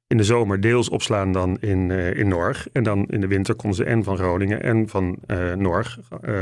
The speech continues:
gas het net in pompen voor het verwarmen van alle koude huizen. Maar ja, nu de nam niet meer in, eh, Groningen mag, eh, pompen, is voor de nam dus ook Norg niet meer zo relevant. Terwijl nam wel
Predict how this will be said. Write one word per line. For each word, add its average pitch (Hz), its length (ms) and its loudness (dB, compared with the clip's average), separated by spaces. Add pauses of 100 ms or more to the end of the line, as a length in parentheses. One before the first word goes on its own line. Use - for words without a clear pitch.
gas - 440 0
het - 140 0
net 104 220 2
in 95 420 0
pompen 95 340 2
voor 98 460 4
het 135 120 2
verwarmen 110 340 2
van 110 100 4
alle 107 160 2
koude 107 320 2
huizen. 110 340 0 (460)
Maar 160 340 2
ja, 92 180 -2
nu 123 160 4
de 107 100 4
nam 117 220 2
niet 127 160 4
meer 107 280 0
in, 98 260 -2
eh, 95 100 -2
Groningen 127 460 0
mag, 95 340 -4
eh, 92 160 -4 (380)
pompen, 95 340 -4 (100)
is - 200 0
voor 117 120 2
de 104 100 4
nam 123 380 4
dus 98 160 -2
ook 98 120 -2
Norg 101 480 0
niet 113 240 0
meer 101 320 0
zo 95 180 0
relevant. 95 640 0 (100)
Terwijl 107 240 0
nam 98 300 2
wel 101 400 -2